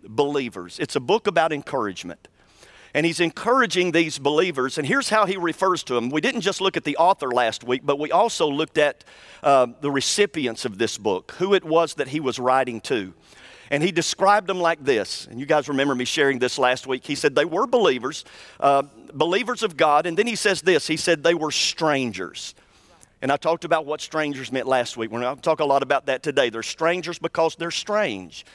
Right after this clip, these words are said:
They, they had different values. They had different morals. They had different beliefs than the pagan culture around them. And so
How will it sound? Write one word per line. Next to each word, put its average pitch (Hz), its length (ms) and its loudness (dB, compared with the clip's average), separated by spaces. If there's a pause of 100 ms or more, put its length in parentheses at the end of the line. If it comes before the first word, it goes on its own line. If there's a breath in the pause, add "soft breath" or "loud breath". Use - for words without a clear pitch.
(400 loud breath)
They, 147 160 4
they 160 140 4
had 156 240 0
different 185 340 -2
values. 170 500 0
They 143 180 0
had 143 220 -2
different 185 320 -2
morals. 175 380 0
They 139 160 2
had 139 180 0
different 170 380 -4
beliefs 156 420 0
than 143 200 0
the 131 100 0
pagan 175 500 -4
culture 165 500 -6
around 147 460 0
them. 120 160 -2
And 123 100 -6
so 135 360 0